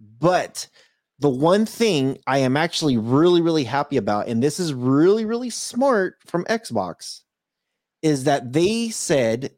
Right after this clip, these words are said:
that they are not looking at pulling anything away from Sony because Sony is Activision's freaking cash cow.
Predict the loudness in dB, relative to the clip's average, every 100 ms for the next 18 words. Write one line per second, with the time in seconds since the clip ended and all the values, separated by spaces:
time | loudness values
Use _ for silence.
0 | _ -2 0 0 0 2 2 2 2 0
1 | -2 -6 -10 -14 _ _ -6 0 0 0
2 | -6 -6 -6 -6 -6 -6 -4 0 2 0
3 | -2 -10 _ -4 0 2 2 2 0 -2
4 | -2 -2 0 0 2 2 0 -2 -6 -2
5 | -2 -2 -4 -8 _ _ -20 _ -4 0
6 | -2 -2 -6 0 2 2 0 -4 -8 _
7 | _ _ _ _ _ 0 2 4 2 -2
8 | -12 _ _ _ _ _ _ _ _ -6
9 | -6 -4 0 0 0 -4 -4 -4 -2 -2
10 | -4 -2 -2 -2 -4 -6 -6